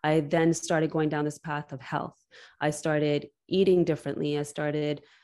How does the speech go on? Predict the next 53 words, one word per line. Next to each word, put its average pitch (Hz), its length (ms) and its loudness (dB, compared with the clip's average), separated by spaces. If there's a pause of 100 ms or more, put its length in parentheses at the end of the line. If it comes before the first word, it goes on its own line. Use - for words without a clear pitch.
(100)
moving 190 520 4
my 175 140 2
body. 156 360 -2
Movement 175 420 -2
has 165 160 -8
always 156 240 -4
been 156 140 -4
my 156 80 -2
medicine. 156 460 -4
So 175 160 -6
dance 151 360 -4
was 160 120 -4
always 151 260 -2
my 151 100 -4
medicine, 151 560 -4
but 160 120 -4
I 151 80 -2
started 151 280 -4
incorporating 147 680 -2 (400)
different 185 400 2
kinds 175 320 2
of 175 60 2
movement 160 340 2
and 156 120 -2
started 160 300 -2
to 170 80 -6
see 190 240 0
that 165 140 -2
my 160 80 0
body 156 400 -2
was 156 180 -6 (240)
starting 156 520 -4
to - 160 -10
speak - 460 -4
to - 120 -4
me 147 300 0
and 151 300 0 (300)
give 180 160 4
me 190 220 6
this 160 300 -2
energy 175 460 2
that 156 360 -4
I 165 80 -2
now 165 340 0
had 160 360 -4
to 165 100 -10
kind 165 180 -2
of 156 140 -2
think 196 260 2
a 190 80 2
little 160 200 2
bit - 260 -6
differently 170 640 -6